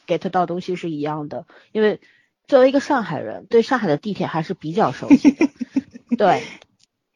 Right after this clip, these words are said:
Speaker 1: 他们吃饭的那个饭店在昌平路，后来我也去网上查了一下，是在昌平路那边，而晶晶家是在陆家嘴，昌平路，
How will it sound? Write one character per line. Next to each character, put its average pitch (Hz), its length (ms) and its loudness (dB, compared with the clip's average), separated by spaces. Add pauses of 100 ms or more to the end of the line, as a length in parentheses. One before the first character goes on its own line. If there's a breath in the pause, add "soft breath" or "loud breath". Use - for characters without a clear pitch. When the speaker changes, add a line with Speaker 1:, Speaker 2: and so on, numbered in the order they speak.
(300)
Speaker 1:
他 320 160 2
们 311 100 4
吃 320 240 -4
饭 302 140 4
的 277 80 0
那 262 160 -2
个 202 300 0 (280)
饭 262 320 0
店 208 320 0
在 190 220 0
昌 226 260 -6
平 147 220 -8
路， 135 100 -6
后 - 120 -8
来 190 140 2
我 190 120 0
也 170 100 -2
去 190 140 -4
网 165 200 -2
上 180 140 -6
查 147 240 -6
了 156 80 -4
一 160 80 -6
下， 147 200 -10
是 185 180 -12
在 185 180 -2
昌 208 220 -8
平 139 180 -14
路 117 140 -12
那 110 160 -12
边， 117 240 -12 (300 soft breath)
而 196 120 0
晶 254 160 -4
晶 269 160 -2
家 262 180 2
是 247 160 -4
在 208 200 -2
陆 208 100 -4
家 214 220 -4
嘴， - 380 -14 (160)
昌 240 180 -4
平 233 200 -2
路， 202 520 -2